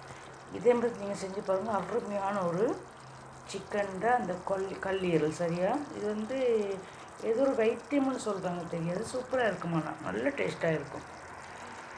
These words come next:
வெண்டைக்காய் கூட்டு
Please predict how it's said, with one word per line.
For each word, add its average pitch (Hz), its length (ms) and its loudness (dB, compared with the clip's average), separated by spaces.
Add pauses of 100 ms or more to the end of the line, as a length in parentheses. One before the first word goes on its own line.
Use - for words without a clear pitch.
(2750)
வெண்டைக்காய் 247 560 6
கூட்டு 202 400 6